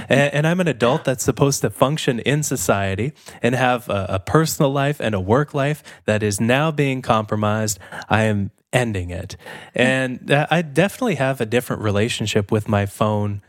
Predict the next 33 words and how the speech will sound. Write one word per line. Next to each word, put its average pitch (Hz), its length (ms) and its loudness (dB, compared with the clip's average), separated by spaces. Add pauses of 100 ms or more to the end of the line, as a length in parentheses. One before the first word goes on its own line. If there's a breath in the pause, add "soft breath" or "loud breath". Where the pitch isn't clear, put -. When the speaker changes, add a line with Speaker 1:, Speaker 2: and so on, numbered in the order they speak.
(160)
Speaker 1:
after 117 360 2
the 98 140 -2
experiment. 90 680 -4
You 135 60 4
know, 127 100 2 (340 loud breath)
thinking 190 420 2
about 117 400 0
the 117 100 0
ways 104 360 -2
that 110 140 0
we 107 120 -2
communicate, 113 720 0
how 107 160 0
those 101 260 -2
are 95 100 -2
shallow 120 640 0
and, 95 260 -4
uh, 101 280 -2
and 104 180 -2
less 110 300 0
meaningful 110 480 -2
than 101 220 -2
they, 95 280 -2 (340 soft breath)
uh, 87 340 -2
could 160 260 2
be, 92 280 -6 (260 loud breath)
uh, 107 240 4
wa-, 135 220 0
was 143 200 -2
an 139 120 0
interesting 143 440 -2
part. 151 280 -2
But, 127 180 0